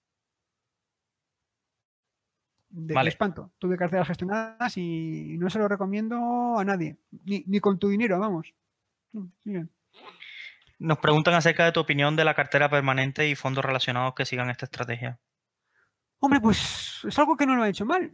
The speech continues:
Speaker 1: Eh, puede ser interesante. A ver, eh, tampoco hay ningún fondo que siga al cien por cien la cartera, eh, permanente. Eh, aquí en España se le puede parecer algo los,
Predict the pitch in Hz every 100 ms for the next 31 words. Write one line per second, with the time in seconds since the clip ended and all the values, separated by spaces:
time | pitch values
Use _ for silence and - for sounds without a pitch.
0 | - 208 220 220 220 220 220 220 202 285
1 | 294 254 233 208 208 190 269 208 175 -
2 | - 196 233 214 190 180 190 180 - 320
3 | 285 269 262 247 247 214 - _ - 247
4 | 240 247 214 208 240 240 233 - 247 214
5 | 226 190 220 240 233 214 202 190 185 185
6 | 180 180 175 180 165 202 208 226 233 226
7 | 220 190 185 180 180 175 175 170 165 160
8 | 165 156 156 175 165 156 151 - - -
9 | _ _ - 160 160 156 156 156 156 -
10 | 175 - 233 214 240 240 233 214 196 -
11 | - 240 240 214 214 208 - 220 214 214
12 | 214 214 214 214 208 220 214 208 214 208
13 | 180 - -